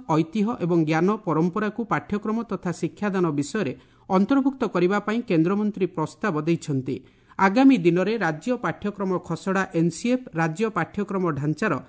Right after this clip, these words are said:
ଆଧାର ଭାବେ କାର୍ଯ୍ୟ କରିବ ବୋଲି କେନ୍ଦ୍ରମନ୍ତ୍ରୀ ଶ୍ରୀ ପ୍ରଧାନ କହିଛନ୍ତି। ଶିକ୍ଷା ଜଗତ ସମେତ ଓଡ଼ିଶାର ସାଢ଼େ ଚାରି କୋଟି ଜନତା, ପ୍ରବାସୀ ଓଡ଼ିଆ, ଗବେଷକ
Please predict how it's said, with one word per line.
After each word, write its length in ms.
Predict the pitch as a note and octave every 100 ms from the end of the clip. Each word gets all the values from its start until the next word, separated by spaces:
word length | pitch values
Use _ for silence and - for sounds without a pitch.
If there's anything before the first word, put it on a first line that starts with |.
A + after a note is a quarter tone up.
| - _ -
ଆଧାର 320 | E3+ F3 B3+ C4
ଭାବେ 220 | A#3 G#3
କାର୍ଯ୍ୟ 340 | E3+ C#3+ F#3
କରିବ 240 | A3 A3+ G#3+
ବୋଲି 220 | F#3 F#3 G#3+
କେନ୍ଦ୍ରମନ୍ତ୍ରୀ 600 | F3 E3 G3+ A3 G#3 G3
ଶ୍ରୀ 180 | - D#3+
ପ୍ରଧାନ 320 | E3+ D3 D3+
କହିଛନ୍ତି। 560 | D#3 D#3+ C#3+ C#3+ C3+ C3+ - _ _ _
ଶିକ୍ଷା 320 | - G#3 A3+ G3+
ଜଗତ 340 | E3 F3+ F#3 G3+
ସମେତ 360 | F3 F3 F3 A#3 -
ଓଡ଼ିଶାର 380 | E3+ F#3 G3+ F#3+
ସାଢ଼େ 300 | F3 E3 F3
ଚାରି 280 | F3 E3 E3+
କୋଟି 260 | G3+ - E3+
ଜନତା, 400 | C#3+ C#3+ D3+ G#3 G#3+ E3
ପ୍ରବାସୀ 400 | D3+ E3+ - D#3
ଓଡ଼ିଆ, 280 | C#3 E3 G3+ F#3
ଗବେଷକ 400 | D#3 D#3 F3 G3+